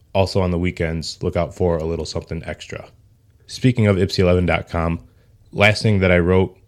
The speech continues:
uh, was just, like, you know, it was just a quick survey that I wanted to get out to everybody. Uh, everybody as in you, the listener, everybody as in E M U fans, everybody as in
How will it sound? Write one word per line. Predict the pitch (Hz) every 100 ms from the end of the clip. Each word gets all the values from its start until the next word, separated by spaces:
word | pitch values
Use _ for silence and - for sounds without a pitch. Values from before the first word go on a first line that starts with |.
| -
uh, | 90 87 80
was | 101 -
just, | -
like, | 123 -
you | 165
know, | 120 117
it | 131
was | 120
just | 113 92
a |
quick | - 101
survey | - 95 85 82
that | 82
I | 82
wanted | 85 85 -
to | 85
get | 78 85
out | 82
to | -
everybody. | 82 80 78 78 80 - _ _ _ _
Uh, | 85 85
everybody | 92 90 85 87 82
as | 85
in | 85 82
you, | 98 101 95
the | 85
listener, | 87 82 92 85
everybody | 80 82 82 82 82
as | 76
in | 80 -
E | 90 87
M | 87
U | 85
fans, | - 82 82 -
everybody | 92 85 85 85 82
as | 82 85
in | 82 82 82